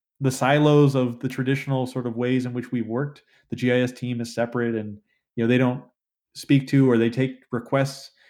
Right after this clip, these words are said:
in some weird form from other departments. Like, I think that's gonna be less and less and more into the niche of like, "Oh, hey, we wanna publish maybe a web map for a public audience." Okay, but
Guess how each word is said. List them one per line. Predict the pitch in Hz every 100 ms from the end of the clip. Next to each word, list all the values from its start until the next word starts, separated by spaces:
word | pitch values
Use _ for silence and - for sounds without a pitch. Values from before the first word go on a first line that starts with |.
| _
in | 127
some | 117 135 127
weird | 120 127 127 123 123 _ _ _
form | 131 127 127
from | 123 120
other | 127
departments. | 120 117 135 135 127 127
Like, | 123 131
I |
think | 139 190
that's | 160 147
gonna | - 139
be | 123
less | 117 123 127
and | 123
less | 113 117 117
and | 120
more | 120 131
into | 131 123
the | 117
niche | 117 120 - - _ _ _
of | 113
like, | 113 110 139
"Oh, |
hey, | 135 147
we | 139
wanna | 127 127
publish | 123 123 123 113 -
maybe | 113 110
a | 107
web | 110 104
map | 107 107 -
for | 110 107
a | -
public | 117 110 110
audience." | 107 104 110 -
Okay, | 123 113 110
but | 110